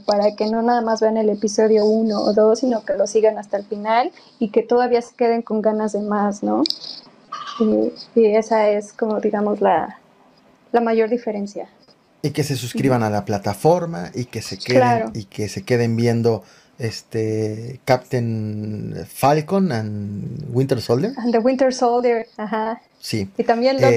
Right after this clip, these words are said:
Speaker 1: Loki.
Speaker 2: y,
Speaker 1: Ah.
Speaker 2: y Loki, y que se queden, eh,
Speaker 1: Ajá.
Speaker 2: bueno, la competencia es cierto.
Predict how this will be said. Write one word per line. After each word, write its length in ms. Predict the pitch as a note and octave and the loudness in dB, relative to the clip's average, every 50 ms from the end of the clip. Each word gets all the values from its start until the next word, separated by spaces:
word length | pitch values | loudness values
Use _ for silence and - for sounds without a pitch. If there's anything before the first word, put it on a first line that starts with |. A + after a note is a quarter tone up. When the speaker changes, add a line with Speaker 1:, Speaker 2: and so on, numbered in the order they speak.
| A3+ A#3+ | 4 2
Speaker 1:
Loki. 120 | A#3 G#3+ C#3 | 2 2 0
Speaker 2:
y, 100 | C3 - - - - - - _ _ _ _ _ - | 0 0 -4 -12 -18 -20 -20 _ _ _ _ _ -14
Speaker 1:
Ah. 140 | G3+ - - - - | -12 -12 -12 -8 -2
Speaker 2:
y 140 | C3 B2+ A#2+ | 0 2 4
Loki, 720 | A#2+ C3+ D3+ F#3 G#3 G3 - - G3+ G#3 G#3 G#3 G3 - | 6 6 6 4 4 0 -4 -8 -6 -4 -4 -4 -6 -4
y 200 | - C3+ C3 A#2+ | -4 -4 -4 -4
que 380 | - - B2+ A#2+ A#2+ A#2+ A#2+ A#2+ | -4 -4 -2 2 2 4 2 2
se 160 | A#2+ - A#2+ - | 0 -4 -10 -4
queden, 360 | - C3 C3+ C#3 C#3 C#3 C3+ - | 0 2 2 2 2 0 -2 -6
eh, 80 | - A#2 | -8 -8
Speaker 1:
Ajá. 100 | - - - | -6 -4 0
Speaker 2:
bueno, 240 | B2+ A#2+ A2 A2 - _ _ _ _ _ - - - | 0 0 0 -2 -8 _ _ _ _ _ -20 -18 -10
la 220 | - C#3+ B2+ B2 - | -2 0 0 0 0
competencia 580 | - C#3 A#2+ C#3 B2+ - D3+ D#3 D3+ D#3+ F#3+ D3+ | -2 -4 -2 -2 0 0 0 0 2 0 0 0
es 100 | D#3+ - | 0 2
cierto. 420 | C#3+ C#3 C#3+ B2+ - A2+ G2 - | 2 0 0 0 -4 -8 -10 -10